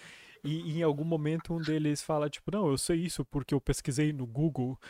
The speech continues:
<laughs> E daí, tipo, aquilo quebra completamente a, a,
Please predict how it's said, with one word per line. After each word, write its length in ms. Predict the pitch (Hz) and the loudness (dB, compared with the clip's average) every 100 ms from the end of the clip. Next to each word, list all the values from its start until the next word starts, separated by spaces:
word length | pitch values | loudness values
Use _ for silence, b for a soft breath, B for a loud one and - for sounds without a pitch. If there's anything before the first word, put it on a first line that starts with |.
| - | -20
<laughs> 180 | - | -4
E 60 | 156 | 10
daí, 520 | 156 - - 277 285 | 12 12 12 4 4
tipo, 340 | - - - - B B 277 B | 2 -6 -10 -10 B B -12 B
aquilo 400 | - 160 165 180 185 _ _ _ _ _ _ - | -4 0 4 4 2 _ _ _ _ _ _ -2
quebra 400 | 151 160 156 147 | 4 4 4 2
completamente 800 | 147 151 - 160 147 151 - | 0 -4 -6 -8 -8 -8 -4
a, 600 | 127 127 127 135 139 143 - | -2 -2 -4 -6 -6 -8 -8
a, 360 | 147 135 127 | -6 -6 -6